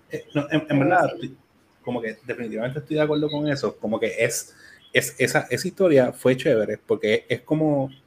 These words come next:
Speaker 1: para mí se sentía como lo que estaba diciendo tú: te, esta, esta historia antológica que, que traen cosas como que son weird y es como que bastante historia condensada en algo bien pequeño.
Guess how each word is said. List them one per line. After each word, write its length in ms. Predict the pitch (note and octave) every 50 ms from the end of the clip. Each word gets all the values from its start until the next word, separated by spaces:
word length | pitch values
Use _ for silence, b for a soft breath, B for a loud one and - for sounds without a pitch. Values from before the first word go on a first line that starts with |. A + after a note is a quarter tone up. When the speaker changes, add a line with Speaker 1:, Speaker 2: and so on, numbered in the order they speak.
| _ _ _ _ _ _ - -
Speaker 1:
para 220 | - D3 C#3+ C#3+ D3
mí 80 | D#3
se 100 | C#3+ F3
sentía 340 | E3+ F3 F#3 - - G3+ F#3
como 140 | E3+ C#3+ C3
lo 60 | B2
que 60 | A2+
estaba 180 | - - B2 B2
diciendo 280 | - - E3+ E3+ E3
tú: 160 | D#3+ E3 E3 E3
te, 340 | C#3+ B2+ B2 A2 - -
esta, 200 | - - - -
esta 300 | A2+ A#2 - _ D#3 D3
historia 340 | D#3 D3+ - E3 D#3+ D#3+ D#3+
antológica 680 | D#3+ D#3+ D#3+ D#3 D3 D#3 D#3 D#3+ D3+ C#3+ B2+ B2+ - _ _ _ _ _ _ _ _ _ _ _ _ _ _ _ _ _ _ - - B B B B B B B - -
que, 680 | - B2+ A#2 A#2 A#2 A2+ A2+ A2 A2 A2 G#2+ - - _ _ _ _ _ _
que 140 | _ - B2+
traen 180 | A2+ A2+ A2+ A#2
cosas 260 | - B2+ - E3 D#3
como 220 | - C#3+ C3+ B2+
que 100 | B2+ A#2
son 220 | - C3 B2 C3 C#3
weird 500 | C3+ C3 C3 C3 C3 B2+ B2+ B2+ - _ _
y 260 | A#2 A2 G#2+ G#2+ G#2+
es 100 | G#2+ -
como 200 | - C3+ B2 B2
que 80 | B2
bastante 540 | A#2+ B2 A#2+ - - - A2+ G#2 - _ C3
historia 420 | B2 B2+ - A#2+ A#2+ B2 B2 A#2+ A#2
condensada 580 | A#2+ A2 A2 A2 G#2+ G#2 - - A2+ A2+ B2
en 80 | A#2+ A2+
algo 180 | A2+ A#2 A#2
bien 180 | B2 B2+ B2+ B2
pequeño. 380 | - C3 C#3+ C#3+ B2+ G#2 G#2